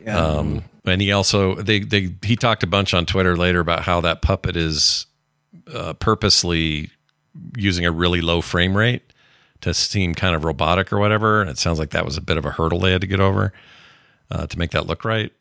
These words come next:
Speaker 2: That all looked really interesting. There's this huge hand in this, <laughs> in this trailer I'm looking at right now. Um, and George Miller's doing weird shit with a stumpy hand. And, uh,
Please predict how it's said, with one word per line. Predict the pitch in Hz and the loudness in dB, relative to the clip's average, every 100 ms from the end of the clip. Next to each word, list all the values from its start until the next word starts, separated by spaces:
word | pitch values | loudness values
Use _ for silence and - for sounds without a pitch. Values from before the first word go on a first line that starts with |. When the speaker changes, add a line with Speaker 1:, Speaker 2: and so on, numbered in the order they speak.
| _ | _
Speaker 2:
That | - 92 | -2 0
all | 98 | 2
looked | 98 92 | 2 0
really | 104 101 | 0 2
interesting. | 98 - 98 110 101 98 | 0 -2 -2 0 2 2
There's | 73 | -2
this | 73 73 | -4 -6
huge | - 87 73 | -4 -4 -2
hand | - 101 113 107 | -2 0 0 0
in | |
this, | 107 101 - 104 | 0 0 0 0
<laughs> | |
in | 143 | 0
this | 120 107 | 0 0
trailer | 110 107 110 | 2 4 4
I'm | 110 | 4
looking | 110 113 | 2 2
at | 107 | 2
right | 104 104 | 0 -2
now. | 104 104 101 - - - - _ _ - | -4 -6 -8 -14 -20 -20 -20 _ _ -2
Um, | 104 98 95 90 82 _ _ | 2 4 2 0 -8 _ _
and | 127 139 | 0 2
George | 180 160 | 2 2
Miller's | 190 175 135 104 | 2 4 2 2
doing | 131 131 | 2 2
weird | 123 123 101 | 4 2 2
shit | 131 117 | 2 2
with | 107 | 2
a | 98 | 2
stumpy | - 107 104 | 2 0 0
hand. | 98 87 78 71 - - - | 2 0 0 -6 -14 -20 -12
And, | 95 92 90 92 | -6 -4 -2 0
uh, | 92 95 95 | 2 2 0